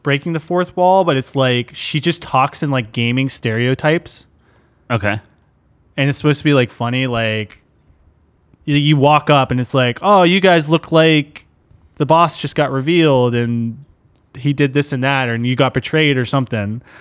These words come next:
Speaker 2: Yeah, and
Speaker 1: And
Speaker 2: it's
Speaker 1: it's
Speaker 2: just,
Speaker 1: like,
Speaker 2: like, just right after that or
Speaker 1: Yeah.
Speaker 2: whatever. Yeah.
Speaker 1: And then everyone's just like, I don't know. That's, like, supposed to be funny. It didn't land for me, but, like,
Speaker 2: Yeah.
Speaker 1: I don't know.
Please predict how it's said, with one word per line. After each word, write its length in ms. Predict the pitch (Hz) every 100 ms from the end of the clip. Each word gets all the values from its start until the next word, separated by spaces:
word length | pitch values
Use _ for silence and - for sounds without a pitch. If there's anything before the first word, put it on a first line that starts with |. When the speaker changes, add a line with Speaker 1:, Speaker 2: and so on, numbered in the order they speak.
| -
Speaker 2:
Yeah, 300 | 123 104 87
and 200 | 92 120
Speaker 1:
And 80 | 156
Speaker 2:
it's 60 | 113
Speaker 1:
it's 60 |
Speaker 2:
just, 60 | 151
Speaker 1:
like, 120 | 139
Speaker 2:
like, 140 | 107 101
just 200 | 101 95 - 92 -
right 160 | 110
after 220 | 92 90 95
that 180 | 95
or 20 | 101
Speaker 1:
Yeah. 140 | 98
Speaker 2:
whatever. 240 | 98 95 -
Yeah. 260 | 92 87
Speaker 1:
And 160 | 165 170
then 180 | 175 165
everyone's 320 | 165 165 151
just 160 | 127 -
like, 420 | 127 117 107 - _ _ _
I 120 | 143 135
don't 100 | 117
know. 120 | 110
That's, 320 | 110 143 -
like, 140 | 151
supposed 240 | - 143 -
to 60 |
be 40 | 120
funny. 380 | 117 123 127 -
It 80 | 135
didn't 240 | 127 156 117
land 300 | 107 117 131
for 100 | 117
me, 280 | 101 107 127
but, 120 | 113
like, 400 | 104 104 101 - _
Speaker 2:
Yeah. 240 | 104 85 82 _ _
Speaker 1:
I 160 | 139 131
don't 140 | 104
know. 240 | 101 98